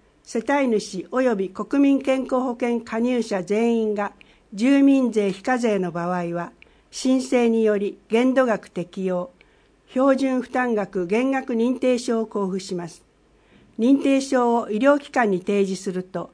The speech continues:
医療費の支払いが限度額までとなり、入院時の食事代も減額されます。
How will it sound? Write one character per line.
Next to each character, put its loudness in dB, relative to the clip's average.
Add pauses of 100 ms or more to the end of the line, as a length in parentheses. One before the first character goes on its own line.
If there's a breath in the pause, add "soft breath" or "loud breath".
(280 soft breath)
医 -2
療 6
費 0
の 2
支 -12
払 -2
い -10
が -6
限 -2
度 0
額 -4
ま -2
で -6
と -10
な -8
り、 -14 (420 soft breath)
入 2
院 4
時 -2
の 0
食 -6
事 -4
代 0
も 0
減 0
額 -4
さ -10
れ -6
ま -14
す。 -20